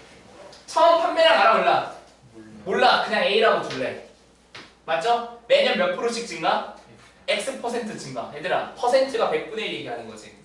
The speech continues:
Speaker 1: 그럼 X 퍼센트는 백 분의 일 곱하기 X니까 백 분의 얼마? X죠? 즉 백분의 X 퍼센트 증가했으니까 이거 맞지?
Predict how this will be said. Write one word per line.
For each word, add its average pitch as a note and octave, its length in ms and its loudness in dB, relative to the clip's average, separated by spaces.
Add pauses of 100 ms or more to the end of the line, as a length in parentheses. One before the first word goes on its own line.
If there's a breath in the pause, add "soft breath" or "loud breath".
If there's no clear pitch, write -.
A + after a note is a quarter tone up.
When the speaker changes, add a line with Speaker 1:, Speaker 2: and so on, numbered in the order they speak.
Speaker 1:
그럼 D#3+ 220 -18
X E3+ 380 -6
퍼센트는 A3 580 -8
백 E3 240 -10
분의 G#3 200 -8
일 A3 180 -4
곱하기 - 280 -6
X니까 - 580 -14
백 - 180 -16
분의 D3 240 -10
얼마? A#2+ 260 -12 (680)
X죠? E3+ 540 -10 (640)
즉 G3+ 460 -8 (520)
백분의 B3+ 1000 2
X A3+ 320 -8
퍼센트 A3+ 360 -4
증가했으니까 F#3 1080 0
이거 E3 160 -6
맞지? - 500 -6